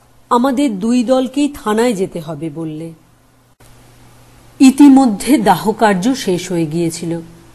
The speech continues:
আমরা রানীকে স্নান করিয়ে নিলাম। থানায় গিয়ে ঘণ্টাখানেক আটকে থাকতে হলো।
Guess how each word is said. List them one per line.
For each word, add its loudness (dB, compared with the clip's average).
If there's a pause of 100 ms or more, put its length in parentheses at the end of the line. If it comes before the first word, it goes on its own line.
(540)
আমরা 2
রানীকে 0
স্নান -2
করিয়ে -2
নিলাম। -4 (960)
থানায় 0
গিয়ে 0
ঘণ্টাখানেক -6
আটকে -4
থাকতে -12
হলো। -6